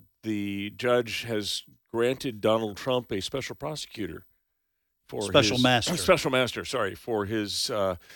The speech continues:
Speaker 1: uh, his, the files that were taken. And it's a victory for the president.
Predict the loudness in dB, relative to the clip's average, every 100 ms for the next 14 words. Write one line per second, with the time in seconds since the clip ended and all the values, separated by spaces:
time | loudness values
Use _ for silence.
0 | -20 _ _ -2 0 0 -2 -4 -2 4
1 | 6 6 0 -6 -6 -2 -2 -4 -8 -2
2 | 2 2 0 2 2 2 -4 -6 -6 -8
3 | -4 -2 -2 -6 -8 -10